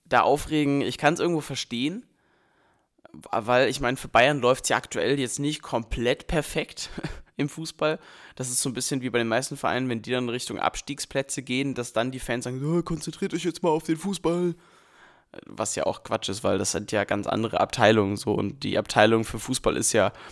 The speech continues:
um ein Vielfaches <laughs> größer als das, äh, als die, die sich um den E-Sport kümmert. Jedenfalls find ich's komisch, weil Bayern macht ja bereits E-Sport mit den Bayern Ballers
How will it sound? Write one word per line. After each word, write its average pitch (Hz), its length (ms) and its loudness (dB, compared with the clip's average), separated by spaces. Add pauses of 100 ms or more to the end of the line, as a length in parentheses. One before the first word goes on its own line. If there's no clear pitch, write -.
(200)
um 113 140 4
ein 101 320 2 (280)
Vielfaches 170 680 2
<laughs> - 0 -
größer 156 460 6
als - 260 0
das, - 300 0 (380)
äh, - 100 -2
als 120 380 4
die, 127 200 2
die 117 140 -4
sich 113 300 -8
um 110 180 -6
den 107 140 -4
E-Sport - 360 -4
kümmert. 117 320 -4 (840)
Jedenfalls 151 760 6 (120)
find 147 240 4
ich's 131 120 0
komisch, 147 440 4
weil 135 260 10
Bayern 135 360 6
macht 131 320 -2
ja 131 80 0
bereits 117 340 0
E-Sport 117 380 -2
mit 117 160 -4
den 120 100 -2
Bayern 110 320 2
Ballers 123 640 -2